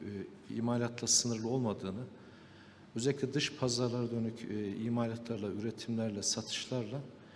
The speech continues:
e, ülke ekonomisine çok ciddi bir, e, katkı sağladıkları malum. Türkiye, e, sürekli ihracat, e, rekorları kırarak bugünlere geliyor.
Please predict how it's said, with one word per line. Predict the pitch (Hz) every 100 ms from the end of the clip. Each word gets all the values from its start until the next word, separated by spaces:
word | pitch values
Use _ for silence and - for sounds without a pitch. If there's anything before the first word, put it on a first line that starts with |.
| - - 131
e, |
ülke | 110 123 120 147
ekonomisine | 139 135 123 - 127
çok | 135 123
ciddi | 135 123 131
bir, | 123 117 123 - - - -
e, | 107 101
katkı | 123 - 127
sağladıkları | - 117 110 - - 131
malum. | 120 110 98 95 - - - - - - - 135 -
Türkiye, | 160 - 147 143
e, | 143 123 123
sürekli | - - 139 - 127
ihracat, | 120 127 123 117 123
e, | 120 - 110 104
rekorları | 117 - 120 117 -
kırarak | - 123 107 107 -
bugünlere | 98 98 95 95
geliyor. | 98 95 127